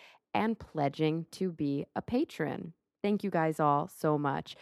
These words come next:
Now, I'm really excited about this week's episode. You know how much I love it when I get to have a physicist, a f-, bleh, see, I have so much to learn, I can't even say the word.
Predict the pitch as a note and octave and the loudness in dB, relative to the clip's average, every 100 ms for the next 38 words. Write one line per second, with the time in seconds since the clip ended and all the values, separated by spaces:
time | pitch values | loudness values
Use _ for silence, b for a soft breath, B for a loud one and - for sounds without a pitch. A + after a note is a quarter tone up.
0 | B B G3 G3+ G#3 G#3+ C#4 C#4+ A#3+ - | B B 2 2 2 0 0 0 -2 -2
1 | - E3+ E3+ F3+ F#3+ - F3 D#3 D#3 D#3+ | 2 4 6 2 2 0 2 2 2 -2
2 | - D#3 D3 - - C#3 C#3 D3 - D#3 | -2 -4 -4 -4 -6 -4 -2 -6 -2 0
3 | C#3+ D3+ E3+ B B B B A3 A#3+ A#3 | 2 2 0 B B B B 0 4 6
4 | A3 G#3+ G3 F#3 E3 D#3+ D3+ D3+ D3 D#3 | 6 4 4 4 6 4 6 4 4 4
5 | D#3+ D3+ D3 - D#3 D3+ D3+ D3 D3 - | 4 4 2 0 0 0 0 0 0 0
6 | D3+ D3 - D#3+ D3+ _ - D#3 _ _ | -2 -2 -6 -6 -6 _ -6 -6 _ _
7 | - D#3+ F3 D4 E3+ C#3+ - B3 B3+ B | -10 -2 4 6 6 2 0 2 2 B
8 | B - F4+ - C#4 C4 - G3+ F3+ F3 | B 4 4 6 6 6 2 2 4 4
9 | E3 - D#3+ D3 D3 - C#3+ C#3+ D3 C#3 | 2 0 -2 -2 -4 -2 0 0 2 2
10 | B2 C#3+ | 0 -2